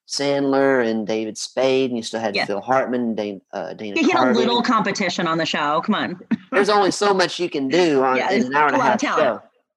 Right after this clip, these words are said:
Speaker 1: show.
Speaker 2: <laughs>
Speaker 1: All right, final question on Living the Dream. Leno, Letterman, Fallon, Kimmel, Colbert, or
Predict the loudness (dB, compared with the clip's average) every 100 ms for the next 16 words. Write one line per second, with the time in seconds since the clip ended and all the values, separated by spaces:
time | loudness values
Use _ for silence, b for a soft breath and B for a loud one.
0 | -8 -4 -4 -4 -4 -4 2 4 4 2
1 | -4 -14 -2 2 2 2 2 0 0 -2
2 | -2 2 0 0 -2 0 0 0 -2 -10
3 | _ _ _ _ _ _ _ _ _ _
4 | -4 0 2 4 2 0 -6 _ _ _
5 | _ _ -4 2 2 2 -2 -8 -14 -20
6 | _ _ _ _ _ _ _ _ 0 2
7 | 2 -2 -6 -12 _ -8 -4 0 0 -2
8 | -4 -4 -2 0 0 0 0 -2